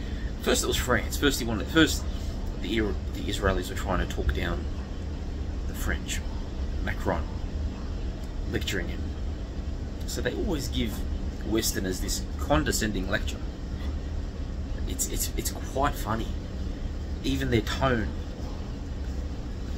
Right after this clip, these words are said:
What did he say, the Israeli ambassador?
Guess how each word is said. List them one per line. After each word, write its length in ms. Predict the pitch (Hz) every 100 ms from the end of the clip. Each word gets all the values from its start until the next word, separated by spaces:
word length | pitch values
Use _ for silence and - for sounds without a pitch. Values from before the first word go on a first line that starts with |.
| - - - - - - - - - - -
What 100 | 180
did 120 | - 165
he 80 |
say, 360 | - 117 262 277 - -
the 40 | -
Israeli 380 | - 131 131
ambassador? 460 | 110 120 127 - 240